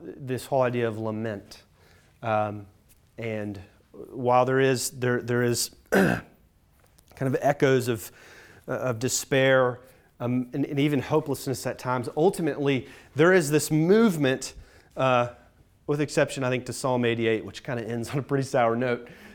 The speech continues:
Uh, there, there's this movement toward, toward hope and, you know, "But I will trust in your unfailing love."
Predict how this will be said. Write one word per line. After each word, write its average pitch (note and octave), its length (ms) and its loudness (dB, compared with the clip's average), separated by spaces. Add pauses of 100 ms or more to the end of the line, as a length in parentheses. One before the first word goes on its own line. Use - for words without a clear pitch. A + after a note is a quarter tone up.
(160)
Uh, C#3 320 6 (540)
there, F3 200 4
there's E3 240 4
this E3+ 160 2
movement F#3+ 500 4
toward, D#3+ 420 0
toward E3 220 2
hope F#3+ 440 2
and, A#2+ 180 -2 (180)
you D#3+ 100 4
know, D#3 100 6
"But E3 160 4
I F#3 180 4
will G3 160 2
trust F#3+ 480 -2
in E3 80 2
your E3 160 4
unfailing E3+ 600 2
love." C#3+ 460 -2